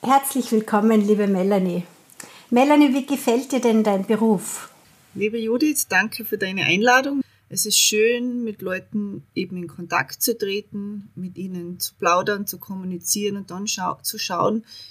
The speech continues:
Speaker 2: in welche Richtung ihre Freiwilligenarbeit gehen könnte. Also das ist immer unser erster Step eigentlich, wenn wir uns kennenlernen. Ähm, wir schauen dann, was gibt's dann in dieser Richtung und dann versuchen wir,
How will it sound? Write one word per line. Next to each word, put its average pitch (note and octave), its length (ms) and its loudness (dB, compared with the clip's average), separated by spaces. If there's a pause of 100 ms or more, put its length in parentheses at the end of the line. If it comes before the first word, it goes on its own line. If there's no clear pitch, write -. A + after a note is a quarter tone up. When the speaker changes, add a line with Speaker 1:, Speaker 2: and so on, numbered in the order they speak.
(140)
Speaker 2:
in G#3 180 -6
welche A3+ 460 2
Richtung A3 440 -8
ihre G3 220 -6
Freiwilligenarbeit F3+ 1040 -2
gehen F3+ 260 -6
könnte. D3+ 600 -10 (120)
Also D3+ 220 -14
das D#3+ 140 -14
ist E3+ 140 -8
immer F3 200 -6
unser F3 260 -8
erster D#3+ 540 -8 (500)
Step - 340 -4
eigentlich, G3+ 520 -6
wenn F#3 160 -12
wir F#3+ 80 -16
uns F#3 180 -14
kennenlernen. F#3 880 -8 (540)
Ähm, F3+ 480 -6 (320)
wir G#3 140 -4
schauen G#3 300 2
dann, G#3 200 -2
was F#3 220 -4
gibt's - 320 -2
dann B3+ 180 0
in A#3+ 140 -6
dieser A#3 340 -4
Richtung A3 680 -6
und F#3+ 280 -12
dann F3+ 220 -8
versuchen A3+ 560 -4
wir, G3 340 -12